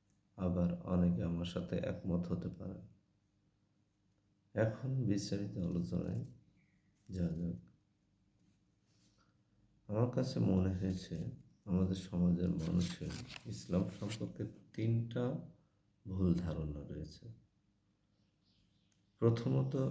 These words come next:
ইসলাম ধর্মটাকে মনে করা হয় শুধুমাত্র মুসলমানদেরই ধর্ম। এটা হিন্দু, বৌদ্ধ, খ্রিস্টানদের মতোই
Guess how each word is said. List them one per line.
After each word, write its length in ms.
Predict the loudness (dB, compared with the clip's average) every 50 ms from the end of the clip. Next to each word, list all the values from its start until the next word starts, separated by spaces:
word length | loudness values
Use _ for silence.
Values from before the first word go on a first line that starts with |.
| -2 -2 -2
ইসলাম 640 | -2 -2 -2 -2 0 4 6 6 6 6 4 0
ধর্মটাকে 680 | -2 -2 -2 0 0 0 2 0 0 0 -2 -2 0 0
মনে 400 | 0 0 0 0 -2 -2 -2 -2 -4 -6 -8 -14 -10
করা 200 | -8 -6 -4 -6
হয় 460 | -6 -6 -4 -4 -2 -2 -2 -4 -6 -8 -12 -18 _ _ _ _ _ _ _ _ _ -12
শুধুমাত্র 800 | -8 -6 -4 -4 -4 -2 -2 -2 -2 -2 -4 -4 -4 -4 -4 -4 -6 -6 -4 -2
মুসলমানদেরই 920 | -2 -2 -2 -2 -2 0 4 4 4 4 4 4 2 2 2 2 2 -2
ধর্ম। 460 | -4 -4 -4 -6 -4 -4 -4 -6 -6 -8 -10 -16 -20 _ _ _ _ _ _ _ _ _ _ _ _ _ _ _ _ _ _ _ _ -6
এটা 260 | -6 -2 0 0 0 -2 -4 -8 -10 -14 -18 -20 -20 -14 -6
হিন্দু, 380 | -2 -2 0 0 0 0 0
বৌদ্ধ, 460 | -2 0 -2 -2 -2 -2 -2 -2 -2 -2
খ্রিস্টানদের 640 | 0 0 0 0 0 -2 -4 -2 -2 0 0 0 0
মতোই 520 | 0 0 0 -2 -2 -4 -4 -4 -4 -4